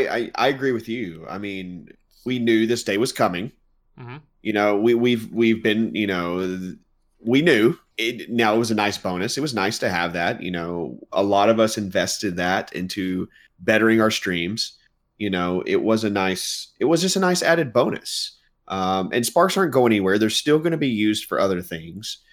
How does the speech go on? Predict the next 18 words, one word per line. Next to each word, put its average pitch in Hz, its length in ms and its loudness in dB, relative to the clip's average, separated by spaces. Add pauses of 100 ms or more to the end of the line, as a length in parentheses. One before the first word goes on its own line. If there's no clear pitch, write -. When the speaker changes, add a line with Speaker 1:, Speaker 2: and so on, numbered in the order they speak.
(200)
Speaker 1:
um, 90 500 0
you 78 140 -4
know, 92 300 0
uh, 69 240 -2
cosmetic 110 600 0
things. 85 560 -8 (260)
But 131 140 4
yeah, 190 140 6
I, 151 320 4
I 185 40 4
still 185 240 2
stand 147 260 2
behind, 120 380 2
you 117 80 -2
know, 104 520 -2 (120)
my 107 360 0
thoughts 95 440 -2
of, 90 320 -4